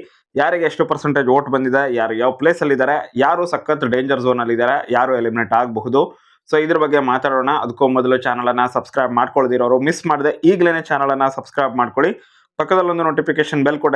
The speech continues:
ಇರುತ್ತೆ, ಕ್ಲಿಕ್ ಮಾಡಿ all ಅಂತ ಸೆಟ್ ಮಾಡಿ. So ಇನ್ನು ನೇರವಾಗಿ ವಿಷಯಕ್ಕೆ ಬರೋದಾದ್ರೆ, ಇವತ್ತು ಬೆಳ್ಳಂ ಬೆಳಗ್ಗೆ ವೋಟಿಂಗ್ ರಿಸಲ್ಟ್ ಅಲ್ಲಿ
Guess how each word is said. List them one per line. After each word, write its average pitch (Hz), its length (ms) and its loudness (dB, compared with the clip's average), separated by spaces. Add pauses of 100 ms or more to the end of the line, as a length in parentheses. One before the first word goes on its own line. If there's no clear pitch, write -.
ಇರುತ್ತೆ, 131 220 2 (100)
ಕ್ಲಿಕ್ 160 280 -2
ಮಾಡಿ 139 240 0
all 120 160 2
ಅಂತ 120 120 -2 (100)
ಸೆಟ್ 110 260 -2
ಮಾಡಿ. 98 200 -2 (460)
So 160 120 2
ಇನ್ನು 185 140 0 (120)
ನೇರವಾಗಿ 175 400 2 (100)
ವಿಷಯಕ್ಕೆ 143 300 -2
ಬರೋದಾದ್ರೆ, 127 440 2 (460)
ಇವತ್ತು 202 280 4 (100)
ಬೆಳ್ಳಂ 165 240 0
ಬೆಳಗ್ಗೆ 160 340 2
ವೋಟಿಂಗ್ 143 300 2
ರಿಸಲ್ಟ್ 143 300 0
ಅಲ್ಲಿ 143 140 2